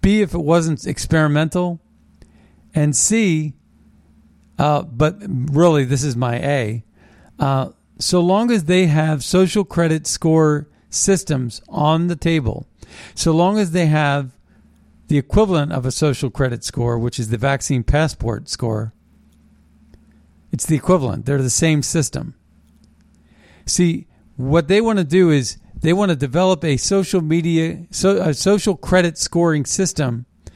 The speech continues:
They want to put it under the guise of, of, uh, you know, the disguise of a vaccine passport health alert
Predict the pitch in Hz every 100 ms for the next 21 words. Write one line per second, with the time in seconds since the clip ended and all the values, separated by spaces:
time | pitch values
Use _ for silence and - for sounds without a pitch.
0 | - - - - 180 208 196 - 190 190
1 | 196 185 190 156 139 160 165 165 165 135
2 | 147 139 123 - _ _ _ _ _ _
3 | _ _ - 135 135 120 127 117 117 185
4 | 151 156 135 120 135 127 131 - 175 160
5 | 127 117 101 - _ - - - - 139
6 | 139 123 - _ 127 120 113 151 160 175
7 | 147 - 160 156 - 139 117 151 190 -
8 | - - _ - 120 113 101 -